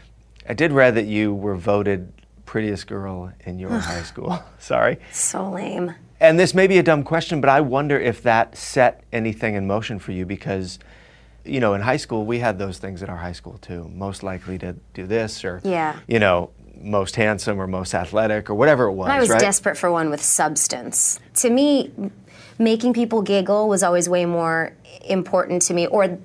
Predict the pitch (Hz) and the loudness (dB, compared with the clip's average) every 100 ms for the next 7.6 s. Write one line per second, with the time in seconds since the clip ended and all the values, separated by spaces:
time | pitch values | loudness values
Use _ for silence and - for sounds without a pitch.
0 | - _ 214 196 175 170 - 196 196 208 | -20 _ 0 2 2 0 0 -2 0 0
1 | 214 208 214 220 233 226 233 233 233 - | -2 -2 -2 -2 -2 -2 0 -4 -8 -20
2 | - - - 214 196 190 185 - 190 214 | -20 -20 -4 -2 2 2 0 -2 -2 0
3 | 226 - 202 180 175 165 160 160 156 151 | 0 0 2 2 2 2 2 2 0 -2
4 | 147 170 170 160 160 156 175 160 156 151 | -4 -2 0 0 0 -2 -4 -2 -2 -2
5 | 151 147 147 165 165 151 156 170 185 - | -2 -4 -4 -6 -2 -2 0 0 0 0
6 | 180 175 190 180 - - 196 233 285 233 | 0 2 0 0 -4 -4 -4 -2 -2 -2
7 | 220 220 220 214 202 190 | 0 2 2 2 0 -2